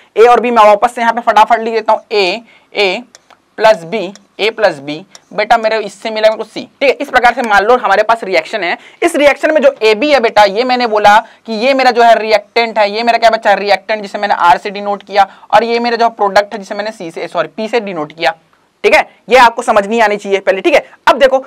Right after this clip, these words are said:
जब ए और B की मैंने बात किया तो इसको आर से मैं जो denote कर सकता हूँ, जो मैंने R से denote कर दिया। अब एक्स plus Y को मैं क्या करूँ, जब ये जुड़ेगा, क्योंकि simple सी mathematics है बच्चा,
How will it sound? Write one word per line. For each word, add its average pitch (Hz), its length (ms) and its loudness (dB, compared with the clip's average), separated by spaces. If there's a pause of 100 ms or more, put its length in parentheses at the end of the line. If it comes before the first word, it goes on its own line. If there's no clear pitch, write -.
(140)
जब 277 240 2
ए 254 80 6
और 277 140 6
B 277 120 -2
की 294 100 -6
मैंने 285 200 2
बात 247 220 4
किया 262 100 2
तो 269 100 -2
इसको 254 180 -4
आर 214 340 2
से 247 120 -6
मैं 247 120 -4
जो 240 100 -2
denote 233 300 -2
कर 247 100 4
सकता 240 280 0
हूँ, 226 120 0 (340)
जो 190 60 -2
मैंने 240 160 4
R 220 160 4
से 233 100 -8
denote 240 220 0
कर 226 120 0
दिया। 226 120 4
अब 240 140 2
एक्स 262 220 -2
plus 277 220 -4
Y 247 200 4
को 254 100 0
मैं 269 120 0
क्या 262 80 4
करूँ, 214 140 -4
जब 220 200 -2
ये 240 80 0
जुड़ेगा, 214 460 4
क्योंकि 220 260 -8
simple 262 320 2
सी 277 100 -6
mathematics 269 600 0
है 277 60 4
बच्चा, - 300 0